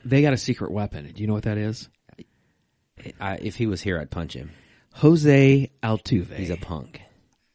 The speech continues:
Speaker 2: He's a punk.
Speaker 1: Come on, man.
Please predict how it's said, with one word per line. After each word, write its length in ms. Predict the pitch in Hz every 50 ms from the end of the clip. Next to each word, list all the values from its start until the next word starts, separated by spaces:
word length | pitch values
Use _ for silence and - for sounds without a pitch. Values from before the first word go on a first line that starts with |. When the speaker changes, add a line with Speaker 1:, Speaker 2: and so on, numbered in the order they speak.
| _ _ _ _
Speaker 2:
He's 280 | _ - 110 110 98
a 40 | 107
punk. 480 | 87 - - 139 117 76 64 - - - _ _ _ _ _ _ _ _ _ _ _ _ _ _ _ _ _ _ - 175 - _ -
Speaker 1:
Come 220 | - - 208 180
on, 200 | 165 98 90 92
man. 300 | 92 90 101 107 117 131